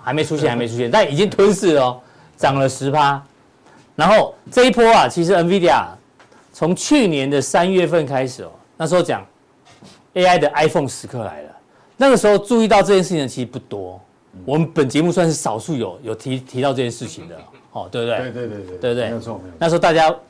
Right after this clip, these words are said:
Speaker 1: 都还不注意啊，就从这两三百块，啪啪啪，现在涨到七百多块。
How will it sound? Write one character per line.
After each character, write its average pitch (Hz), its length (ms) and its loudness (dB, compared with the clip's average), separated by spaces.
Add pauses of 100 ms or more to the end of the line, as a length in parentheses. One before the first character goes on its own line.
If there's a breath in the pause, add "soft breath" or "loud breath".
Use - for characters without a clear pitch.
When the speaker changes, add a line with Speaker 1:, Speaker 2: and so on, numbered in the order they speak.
Speaker 1:
都 156 120 2
还 131 100 -2
不 117 120 -8
注 127 180 -6
意 123 60 -8
啊， 202 340 0
就 220 100 -2
从 165 220 0
这 175 80 2
两 147 300 0
三 190 200 0
百 156 160 -4
块， 123 300 -4
啪 107 80 -8
啪 117 140 -6
啪， 120 140 -8
现 143 140 -10
在 131 40 -16
涨 113 120 -6
到 127 60 -6
七 127 200 -10
百 101 100 -6
多 107 160 -8
块。 107 200 -6